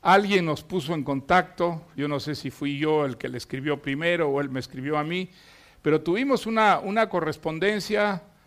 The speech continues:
bastante, bastante intensa,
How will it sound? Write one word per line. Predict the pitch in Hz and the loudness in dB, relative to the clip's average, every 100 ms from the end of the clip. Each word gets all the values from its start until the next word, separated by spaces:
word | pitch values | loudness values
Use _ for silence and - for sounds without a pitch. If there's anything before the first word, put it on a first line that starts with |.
| _ _ _ | _ _ _
bastante, | 147 147 - 185 196 185 180 170 151 131 139 | -2 -2 0 0 0 0 0 2 2 0 -4
bastante | 147 143 - 190 180 | -6 -6 -4 -2 -2
intensa, | 165 151 202 185 - 165 226 | 0 2 2 2 -2 -6 -6